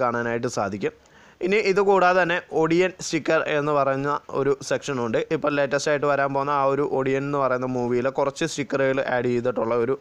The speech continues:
സെക്ഷനാണ്. ഇനി, ഏ, സലീം കുമാർ സ്റ്റിക്കർ, അതേപോലെ ദശമൂലം ദാമു സ്റ്റിക്കേഴ്സ്, അങ്ങനെ കുറേ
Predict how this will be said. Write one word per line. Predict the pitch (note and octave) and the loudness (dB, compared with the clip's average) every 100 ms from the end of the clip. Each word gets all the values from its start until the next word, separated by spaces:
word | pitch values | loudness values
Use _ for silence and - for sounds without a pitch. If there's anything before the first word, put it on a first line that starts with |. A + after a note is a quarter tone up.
| - | -6
സെക്ഷനാണ്. | A#2+ - A#2 G#2 G#2 C#3+ _ - - - - - - - | -8 -4 -4 -4 -6 -8 _ -20 -20 -20 -20 -20 -12 -2
ഇനി, | G3+ G#3 G#3+ F3+ | 2 2 2 0
ഏ, | E3+ | 2
സലീം | E3+ E3+ F3 F3 | 2 2 2 0
കുമാർ | F3 E3+ | 0 -2
സ്റ്റിക്കർ, | E3 C#3 D#3 C#3 | -4 0 2 2
അതേപോലെ | C#3 D3 D3 D3+ C3 C3+ | 2 4 4 2 0 -2
ദശമൂലം | - D3 D3+ D3+ D3+ C#3 | -2 -2 0 2 0 2
ദാമു | C3 B2+ C3+ C3+ | 0 2 0 -2
സ്റ്റിക്കേഴ്സ്, | C3+ A#2+ C3+ C3 D3 C#3 | -4 -2 -2 0 0 0
അങ്ങനെ | C#3 D#3+ F#3 F#3 | -2 -4 -2 0
കുറേ | F3 | 0